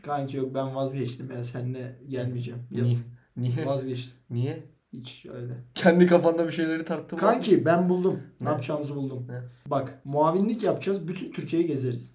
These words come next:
Speaker 2: Mantıklı.
Speaker 1: Tamam, kabul.
Speaker 2: Kabul.
Speaker 1: Ne zaman?
Speaker 2: Ne zaman?
Speaker 1: Yazın.
Speaker 2: Olur.
Speaker 1: Güzel.
Speaker 2: Tamam, fıs kalmasın bu, yapalım.
Speaker 1: Tamam,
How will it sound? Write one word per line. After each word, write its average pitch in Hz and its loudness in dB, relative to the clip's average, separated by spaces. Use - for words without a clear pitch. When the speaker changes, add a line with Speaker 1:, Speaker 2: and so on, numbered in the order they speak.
Speaker 2:
Mantıklı. 123 -4
Speaker 1:
Tamam, 135 -10
kabul. 147 -12
Speaker 2:
Kabul. 120 -8
Speaker 1:
Ne 131 -8
zaman? 131 -8
Speaker 2:
Ne 117 -4
zaman? 117 -8
Speaker 1:
Yazın. 131 -6
Speaker 2:
Olur. 117 -6
Speaker 1:
Güzel. 123 -6
Speaker 2:
Tamam, 139 -2
fıs 120 -8
kalmasın 143 -2
bu, 117 -2
yapalım. 123 -6
Speaker 1:
Tamam, 127 -8